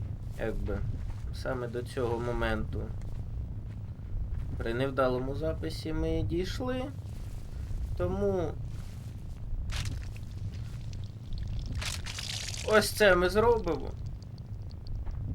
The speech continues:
Куди ти? <laughs> Ні, другого разу мені так само смішно, як і першого разу.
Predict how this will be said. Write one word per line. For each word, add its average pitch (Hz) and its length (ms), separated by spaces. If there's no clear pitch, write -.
Куди 139 320
ти? 175 180
<laughs> - 140
Ні, 214 100
другого 254 320
разу 247 280
мені 233 220
так 233 180
само 214 260
смішно, 214 400
як 190 180
і 185 40
першого 185 520
разу. 135 400